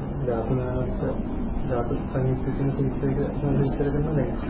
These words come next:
ධාතුනානත්තම් විස්තරේ පටිච්චසමුප්පාද සංඥානාත් සංඥානාත්තම් පටිච්චසමුප්පාදති සංකප්පනාත්. ඔහොම කියලා පටිච්චසමුප්පාද කියන එක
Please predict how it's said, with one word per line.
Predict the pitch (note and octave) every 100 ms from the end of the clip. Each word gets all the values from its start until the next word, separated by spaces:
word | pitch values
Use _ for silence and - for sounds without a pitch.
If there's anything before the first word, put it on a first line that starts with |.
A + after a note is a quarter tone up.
| - - - -
ධාතුනානත්තම් | A2+ A2 C#3 B2+ B2+ B2+ - C3
විස්තරේ | C3 C3 C#3 D3+
පටිච්චසමුප්පාද | C3+ B2+ - C#3 - C3+ F3
සංඥානාත් | D#3 C3 C3 B2 A2 G#2+ - - - -
සංඥානාත්තම් | - A2+ A#2+ B2 B2+ B2+ B2+ - C3
පටිච්චසමුප්පාදති | C3 B2 B2 C3 C3+ C3 C3+ - -
සංකප්පනාත්. | - - - - - B2+ A2 A2
ඔහොම | A2+ A#2 C3
කියලා | - D3 A2 A2+ - - - - -
පටිච්චසමුප්පාද | - - D3 D3+ E3 D#3 E3+ -
කියන | E3+ E3+
එක | E3+